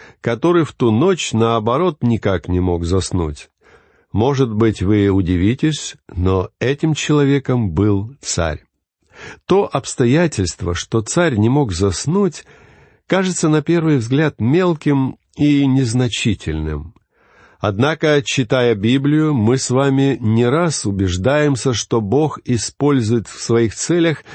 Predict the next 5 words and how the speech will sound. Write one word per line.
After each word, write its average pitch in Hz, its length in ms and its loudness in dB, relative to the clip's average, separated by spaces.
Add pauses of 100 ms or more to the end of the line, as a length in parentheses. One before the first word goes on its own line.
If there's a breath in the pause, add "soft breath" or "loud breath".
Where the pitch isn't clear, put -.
(140 loud breath)
даже 151 560 0
мелочи 139 720 2
из 98 260 0
нашей 95 360 0
жизни. 82 500 -4